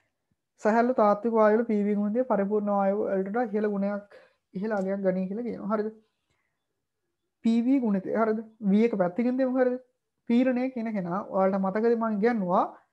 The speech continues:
පරිපූර්ණ වායුවට වඩා තාත්වික වායුවක පීඩනය ගොඩක් අඩු වෙනවා. ඒ හන්දා වැන් ඩර් වාල් ඉක්වේෂන් එක කියන කෙනාද පීඩන ශෝධනයක් අද එන් වර්ග V,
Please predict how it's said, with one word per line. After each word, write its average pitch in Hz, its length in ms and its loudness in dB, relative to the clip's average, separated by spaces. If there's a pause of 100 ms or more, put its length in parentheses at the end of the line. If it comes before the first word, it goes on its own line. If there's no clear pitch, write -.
(340)
පරිපූර්ණ 226 500 2
වායුවට 226 640 0
වඩා 214 260 4
තාත්වික 196 380 -2
වායුවක 202 260 2
පීඩනය 208 320 0
ගොඩක් 196 300 0 (120)
අඩු 196 200 4
වෙනවා. 233 260 0 (120)
ඒ 202 180 4
හන්දා 240 320 -2
වැන් 214 200 0
ඩර් 202 120 2
වාල් 202 160 2
ඉක්වේෂන් 208 320 -2
එක 202 60 -6
කියන 202 180 -2
කෙනාද 208 260 -6 (380)
පීඩන 214 340 0
ශෝධනයක් 208 460 -2
අද 240 100 -2
එන් 208 220 0
වර්ග 208 220 2
V, 196 180 0